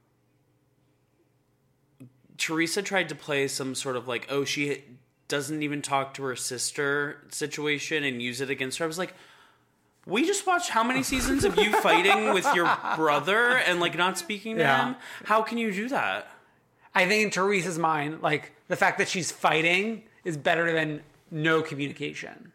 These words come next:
Speaker 1: Right, but, like, between seasons, I feel like there was a lot of no communication.
Speaker 2: Yeah, sure, sure, sure. And then she cut off the cancer with Kath, so. <laughs> Okay. Then we get to the highlight.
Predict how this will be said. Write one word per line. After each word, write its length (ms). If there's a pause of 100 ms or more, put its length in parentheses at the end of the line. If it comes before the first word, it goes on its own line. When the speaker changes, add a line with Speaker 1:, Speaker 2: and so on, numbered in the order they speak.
Speaker 1:
Right, 280
but, 140
like, 180
between 420
seasons, 340
I 80
feel 140
like 120
there 80
was 100
a 40
lot 160
of 80
no 200
communication. 640
Speaker 2:
Yeah, 120
sure, 180
sure, 160
sure. 180
And 220
then 160
she 140
cut 160
off 100
the 80
cancer 300
with 100
Kath, 300 (100)
so. 300 (260)
<laughs> 460 (1040)
Okay. 320 (960)
Then 760
we 80
get 160
to 80
the 140
highlight. 640